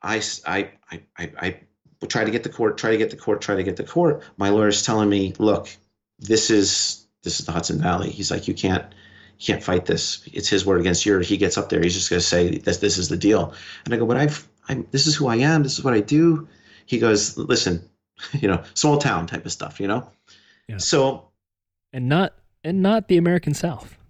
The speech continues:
Speaker 1: No, this isn't the American South. Well, I mean, you drive into rural New York. So what did I do?
Speaker 2: It's rural New York, York, but it's, it's, you know, this is Yankee territory.
Speaker 1: Yeah. So I, so I, so my lawyer says, "You gotta, so if you plead to this, it doesn't go on your record. It does, this doesn't happen, blah, blah, blah, blah, blah.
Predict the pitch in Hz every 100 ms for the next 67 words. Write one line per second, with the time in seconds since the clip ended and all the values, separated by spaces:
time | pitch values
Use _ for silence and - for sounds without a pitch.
0 | _ 214 - 113 160 185 147 90 82 -
1 | - - _ - 131 120 - - 104 101
2 | 107 95 90 82 92 90 90 92 87 -
3 | - - - - - 156 170 160 120 -
4 | - - 220 208 143 127 143 185 - 160
5 | 170 165 113 - 107 - - - 143 -
6 | - _ - 98 - - 143 131 139 -
7 | 139 98 92 - 87 - - 247 269 -
8 | 151 139 160 170 - 139 139 143 143 131
9 | 123 156 185 160 147 135 123 123 123 110
10 | - - - - 123 120 - 175 185 -
11 | - 107 104 - 117 127 123 117 107 90
12 | 87 95 90 90 - - - 104 95 90
13 | 87 90 87 95 101 95 95 95 - 90
14 | 87